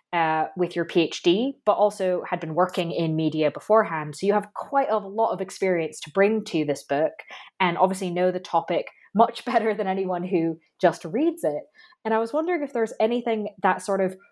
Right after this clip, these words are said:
particularly surprised you in the process of, um, researching either the P H D or the book,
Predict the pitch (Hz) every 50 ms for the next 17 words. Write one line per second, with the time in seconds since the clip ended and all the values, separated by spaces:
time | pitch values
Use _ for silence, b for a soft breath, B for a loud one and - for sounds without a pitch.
0 | b b - 220 220 - 277 269 269 - 254 240 233 202 220 208 190 - 196 -
1 | - - - 214 220 226 226 233 - - - - 156 143 139 135 139 - 190 175
2 | 180 180 180 - - 190 185 175 - - 175 165 156 - - - - 170 165 165
3 | 160 - - b b b b b b _ - 170 160 156 156 160 160 - - 185
4 | 151 - - 170 156 165 151 170 180 175 170 147 147 - 175 165 165 - - -
5 | 175 170 165 165 - - 160 160 151 - - - - 285 269 208 175 -